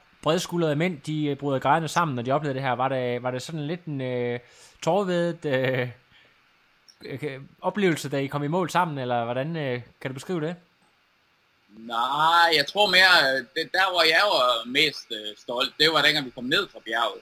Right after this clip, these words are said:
Speaker 2: fordi de sidste ni kilometer, det var ingenting. Det var, øh, den der tur over bjerget. Jeg tror, jeg spurgte, øh, Greg, der jeg havde med på løbet mange gange, øh, hvornår er vi der, hvornår er vi nede, og hvor langt er vi, og,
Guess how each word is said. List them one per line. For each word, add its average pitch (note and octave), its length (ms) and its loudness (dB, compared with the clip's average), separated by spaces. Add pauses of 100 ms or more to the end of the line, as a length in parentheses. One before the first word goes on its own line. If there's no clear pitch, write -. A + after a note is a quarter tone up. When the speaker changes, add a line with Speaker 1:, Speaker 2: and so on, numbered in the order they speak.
Speaker 2:
fordi A#2 140 -16
de A#2 200 -16
sidste E3 200 -8
ni D#3 200 -4
kilometer, B2+ 460 0
det C#3+ 120 -2
var C#3 120 2
ingenting. C3+ 580 -4
Det C#3 100 -8
var, A#2+ 420 2
øh, A2 60 -10 (480)
den F3+ 140 4
der E3 80 2
tur F3 300 -2
over D#3 140 2
bjerget. D3+ 280 4
Jeg D#3 140 2
tror, E3+ 140 0
jeg D#3 80 0
spurgte, D#3+ 440 -2
øh, A2+ 500 0
Greg, D#3+ 280 2 (100)
der C3 140 4
jeg A#2 140 2
havde A#2+ 140 -4
med C#3 140 -4
på C#3+ 120 -8
løbet C3+ 380 0
mange C#3+ 300 -2
gange, B2+ 320 2
øh, A2+ 140 -6 (440)
hvornår C#3+ 300 6
er D3 140 6
vi E3 120 4
der, A#2+ 120 -2
hvornår B2+ 300 -2
er - 20 -10
vi B2+ 80 -6
nede, D#3 380 0
og B2+ 40 -2
hvor A2+ 80 -2
langt C#3 300 2
er D#3 160 4
vi, C3+ 180 -2
og, G#2 320 -2